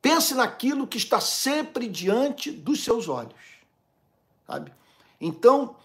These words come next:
se esse sentido, veja só, se esse sentido está levando você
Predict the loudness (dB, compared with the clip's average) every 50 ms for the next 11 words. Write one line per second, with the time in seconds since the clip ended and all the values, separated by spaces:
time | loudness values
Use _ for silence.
0 | _ _ _ -10 -8 -6 -2 0 2 2 2 2 0 0 -2 -2 -2 -2 -2 -2
1 | -2 -2 -4 -4 -4 -2 -2 -2 -2 -4 -12 -14 -16 -18 -20 _ _ _ _ _
2 | _ _ _ _ _ _ _ _ _ _ _ _ _ _ 4 6 6 4 0 -2
3 | -4 -6 -8 -8 -10 -6 0 0 2 2 0 -2 -6 -6 -6 -6 -4 -4 -6 -6
4 | -8 -14 -14 -14 -12 -12 -10 -12 -2 0 0 0 2 0 0 0 0 -2 -4 -2
5 | 0 0 0 0 -2 -6 -8 -10 -10 -10 -10 -10 -12 -14 -16 -20